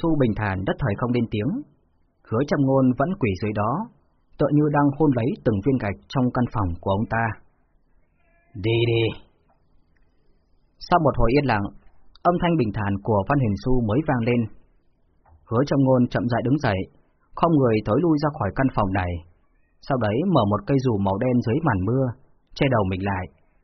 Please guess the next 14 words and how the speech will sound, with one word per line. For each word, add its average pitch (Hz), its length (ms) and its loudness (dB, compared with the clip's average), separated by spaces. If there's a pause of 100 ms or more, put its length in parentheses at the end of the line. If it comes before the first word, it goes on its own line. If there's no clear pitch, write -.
(140)
đi 135 100 2 (100)
vào 95 220 0
trong 117 180 -4 (100)
cơn 117 180 0
mưa 113 140 0 (120)
tầm 101 120 0 (100)
tã 101 80 -2 (140)
phía 104 140 -2
trước. 208 200 -2 (2000)
Đại 107 280 0
nhân! 117 180 2 (1400)
Không 175 220 0
bao 165 100 4
lâu 160 140 2